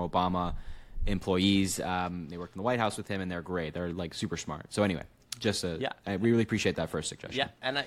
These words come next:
Speaker 2: and I think the only other thing I'd recommend is these aren't necessarily always political, but they can be. They're, they're short. This, uh, the Wall Street Journal does The Journal on
Speaker 1: Mm.
Speaker 2: Spotify. It's released every morning.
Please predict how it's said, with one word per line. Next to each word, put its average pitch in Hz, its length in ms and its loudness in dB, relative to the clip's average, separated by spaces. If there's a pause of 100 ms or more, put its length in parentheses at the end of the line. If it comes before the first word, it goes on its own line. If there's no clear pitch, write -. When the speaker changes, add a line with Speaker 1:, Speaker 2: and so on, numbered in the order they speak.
Speaker 2:
and 127 100 0
I 131 60 0
think 131 200 -10
the 127 140 -4
only 123 260 -2
other 110 240 0
thing 120 240 -4
I'd 123 140 -2
recommend 131 480 -2
is 98 280 -6
these 139 240 -2
aren't 123 340 4
necessarily 113 1080 -2
always 113 420 0
political, 143 480 -4
but 107 200 2
they 101 100 -2
can 101 260 -2
be. 131 160 -2
They're, 101 340 0
they're 101 140 -2
short. 117 340 0
This, - 300 -6 (540)
uh, 104 280 2
the 98 120 -4
Wall 110 140 4
Street 123 200 -4
Journal 123 420 -2 (100)
does 98 320 0
The 107 120 -2
Journal 107 320 2
on 117 260 8
Speaker 1:
Mm. 87 60 2
Speaker 2:
Spotify. 120 400 0
It's - 140 -8
released 101 260 -6
every 107 240 -2
morning. 95 280 -4